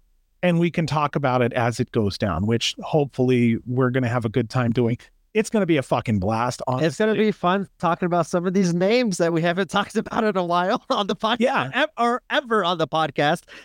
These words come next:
Speaker 2: Uh,
Speaker 1: Yeah.
Speaker 2: some new names and some old, lot of history that I would,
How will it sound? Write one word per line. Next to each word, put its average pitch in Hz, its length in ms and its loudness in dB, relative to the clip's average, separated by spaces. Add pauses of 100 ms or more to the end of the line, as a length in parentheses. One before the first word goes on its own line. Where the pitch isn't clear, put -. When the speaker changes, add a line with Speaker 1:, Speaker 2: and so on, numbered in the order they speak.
(100)
Speaker 2:
Uh, 143 320 2
Speaker 1:
Yeah. 175 100 2
Speaker 2:
some 175 220 0
new 202 200 2
names 202 320 0
and 190 120 0
some 190 220 -2
old, 170 320 2
lot 165 220 2
of 175 480 -2
history 147 480 0
that 120 260 0
I 123 80 0
would, 120 260 0